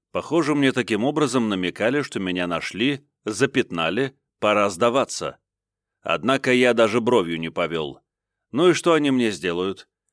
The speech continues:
Единственный действенный способ, на мой взгляд, когда возможно меня выкурить из этой бронированной скорлупки, это постоянный стук в броню, давление на нервы. Всё. Хоть костры разжигай под ботом,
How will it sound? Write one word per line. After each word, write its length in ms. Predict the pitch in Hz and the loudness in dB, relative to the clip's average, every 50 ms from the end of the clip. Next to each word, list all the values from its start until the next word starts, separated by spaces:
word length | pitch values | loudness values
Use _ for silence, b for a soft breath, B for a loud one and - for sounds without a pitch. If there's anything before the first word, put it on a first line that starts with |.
| _ _ - | _ _ -6
Единственный 640 | 98 113 131 127 135 143 139 131 - 123 117 117 113 | 0 0 2 4 4 4 4 4 2 0 0 0 2
действенный 500 | 95 113 113 110 107 - 104 104 104 98 | 4 4 4 4 2 -2 -4 -4 -4 -4
способ, 440 | - - - 120 127 - 135 113 - | -4 -2 -2 -2 0 0 -2 -4 -2
на 100 | 131 123 | -2 0
мой 160 | 123 123 120 | 2 2 0
взгляд, 420 | 110 101 110 117 120 120 107 - _ _ _ _ _ - | 0 -2 0 2 2 2 0 -2 _ _ _ _ _ -2
когда 260 | - 117 117 110 123 | -2 -2 2 2 4
возможно 480 | 117 117 113 104 117 117 113 107 98 113 | 4 4 4 4 2 0 0 2 0 -2
меня 300 | 107 104 104 104 101 95 | 0 0 0 0 0 0
выкурить 400 | 107 104 - 117 107 104 90 107 | -2 -2 -2 -2 -2 -2 0 -2
из 120 | 104 95 | -2 0
этой 200 | 107 104 110 107 | 0 0 0 -2
бронированной 680 | 90 98 104 101 101 104 101 104 98 95 95 95 92 | -2 0 0 0 0 0 0 0 0 0 -2 -4 -6
скорлупки, 720 | 87 - - 98 95 98 127 127 - - 135 131 127 110 - _ _ _ _ _ _ | -6 -6 -6 -4 -2 -2 -2 -4 -4 -4 -2 -2 -2 -2 -4 _ _ _ _ _ _
это 340 | - - 120 147 143 - 143 | -2 2 2 2 2 0 -2
постоянный 760 | - 139 123 - - 113 101 101 107 123 131 131 127 127 117 | 0 0 -2 -2 -2 -2 0 2 2 2 2 2 0 0 -2
стук 320 | - - - 101 90 82 87 | -4 -4 -4 -6 -6 -6 -10
в 120 | 76 71 | -12 -4
броню, 480 | 71 95 98 98 95 90 76 65 - _ _ _ _ _ _ - | -2 0 0 0 0 -2 -6 -8 -10 _ _ _ _ _ _ -14
давление 640 | - 92 107 104 104 107 107 101 95 95 95 95 | -4 -2 -2 0 2 2 2 2 2 0 -2 -2
на 120 | 95 104 | -2 -2
нервы. 440 | 113 120 104 80 78 67 67 64 - _ _ _ _ _ _ _ _ _ _ | 0 0 0 0 -2 -4 -8 -12 -14 _ _ _ _ _ _ _ _ _ _
Всё. 400 | - - - - 131 98 - - _ _ _ _ _ _ _ _ _ _ _ | -12 -8 -2 0 0 0 0 -2 _ _ _ _ _ _ _ _ _ _ _
Хоть 260 | - - 131 127 - | -2 0 0 0 0
костры 420 | - 151 147 139 - - 147 147 | 0 0 0 0 0 0 2 4
разжигай 540 | 120 113 107 98 87 90 107 92 95 95 87 | 4 4 2 2 0 -4 -2 0 0 0 -2
под 220 | - - 90 80 | 0 -2 -4 -4
ботом, 520 | 80 82 87 82 - 87 80 78 73 67 | -4 -4 -6 -4 -4 -6 -6 -6 -8 -14